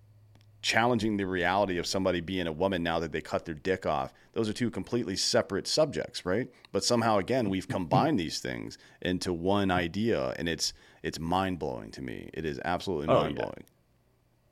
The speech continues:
Speaker 2: Well, right. I mean, the, yeah, the idea that, like, because you think that women should have, like, equal rights and equal pay, you therefore need to, like, change in the same room as Steve, who's still got an ab-,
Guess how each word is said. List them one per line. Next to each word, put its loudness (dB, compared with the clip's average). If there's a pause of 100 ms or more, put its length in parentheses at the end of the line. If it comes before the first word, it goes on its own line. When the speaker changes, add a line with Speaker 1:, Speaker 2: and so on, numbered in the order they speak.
(220)
Speaker 2:
Well, 4
right. 2
I -2
mean, -2
the, 0
yeah, -2 (280)
the 0
idea -2
that, -6
like, -14
because -8
you -8
think -10
that -6
women -4
should -6
have, -8 (260)
like, -2
equal -6
rights -2
and -10
equal -8
pay, -4 (220)
you -2
therefore -2
need -8
to, -10
like, -6
change -4
in -6
the -8
same -4
room -4
as -8
Steve, -2
who's -8
still -2
got -2
an -4
ab-, -2